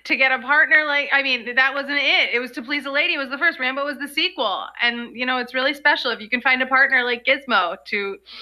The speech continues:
heroically storm in and fight someone for your love. <laughs> Then good on you. Woo, I hope you used an extra life on that one. That was, that was a hard question.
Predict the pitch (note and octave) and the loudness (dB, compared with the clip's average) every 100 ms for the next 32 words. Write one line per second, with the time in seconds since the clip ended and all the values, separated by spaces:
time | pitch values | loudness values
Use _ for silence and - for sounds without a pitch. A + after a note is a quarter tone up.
0 | - - - - - A#3 A#3+ C#4+ C#4+ E4+ | -16 -16 -16 -10 -4 2 2 2 2 -2
1 | - D4+ D#4 D#4 C#4+ B3 D4+ D4+ D4+ - | 0 2 4 4 2 2 4 2 2 0
2 | A3 G3+ F#3+ F3+ G3+ - _ A3 A#3 B3 | 0 2 0 0 -6 -18 _ 0 2 2
3 | C4+ A#3 F#3+ - - - - - G#3 G#3 | 4 2 2 -4 -8 -12 -6 -2 -2 0
4 | C#4 F#4 E4+ E4 E4+ C#4+ C#4+ B3+ F3+ - | 2 4 6 6 4 4 4 4 2 -8
5 | - - - A#4+ C#5 C#4 D#4 F4+ E4+ D4+ | -14 -8 0 4 6 4 4 0 0 2
6 | D4 C#4 B3 A#3+ - A#3 A3+ A3+ G#3+ A3+ | 2 2 0 0 -2 2 2 2 0 2
7 | G#3 G3+ G#3 C#4+ C#4+ A#3+ A3+ _ _ _ | 2 2 2 2 2 -2 -8 _ _ _
8 | G#3+ D4 D#4+ B3+ A3 G#3+ G3 A3 C4 D4 | 2 4 4 2 -2 -2 -2 -2 0 4
9 | C#4+ - A#3 A#3 A#3 A#3 G#3+ | 2 2 0 0 0 -2 -2